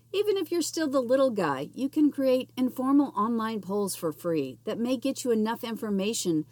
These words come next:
that you need to make informed decisions. Depending on whether you are looking to make a personal transformation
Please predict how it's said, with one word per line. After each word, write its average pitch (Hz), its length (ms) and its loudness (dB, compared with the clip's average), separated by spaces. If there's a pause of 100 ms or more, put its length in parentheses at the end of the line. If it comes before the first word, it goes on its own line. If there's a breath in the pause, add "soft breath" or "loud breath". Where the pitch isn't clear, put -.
(300 soft breath)
that - 120 -2
you 214 140 2
need 220 200 0
to 220 80 -6
make 208 300 -4
informed 220 500 -2
decisions. 147 760 -4 (640 loud breath)
Depending 285 480 4
on 240 120 2
whether 214 200 4
you 185 180 2
are 160 80 2
looking 190 320 0
to 165 80 -4
make 151 180 2
a - 80 -10
personal 269 520 0
transformation 262 920 0